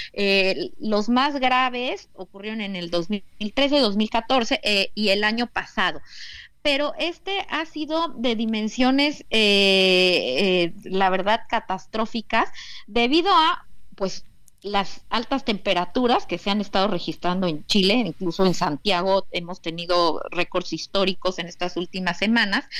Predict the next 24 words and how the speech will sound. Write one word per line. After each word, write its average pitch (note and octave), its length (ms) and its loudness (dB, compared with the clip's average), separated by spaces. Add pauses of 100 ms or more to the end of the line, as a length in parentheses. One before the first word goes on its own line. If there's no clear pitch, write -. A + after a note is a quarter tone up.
(360)
la B3 240 2
densidad B3+ 520 -2
de F#4+ 120 -4
población, A3 680 -6
porque G3 460 -6
las G3 320 -4
más A3 240 -6
afectadas G#3+ 580 -4
que - 80 -4
han G3+ 140 -4
sido G#3 240 0
la G3 140 2
región F#3 340 -2
de G3+ 100 2
Viña F#3 260 0
del E3 160 2
Mar, F3+ 220 0
de F#3 100 2
Valparaíso D#3+ 640 0
y, F#3+ 120 0 (120)
y, F3+ 220 0
y F3 140 2
Quilpué, G3+ 580 2 (240)
son, G3 400 -2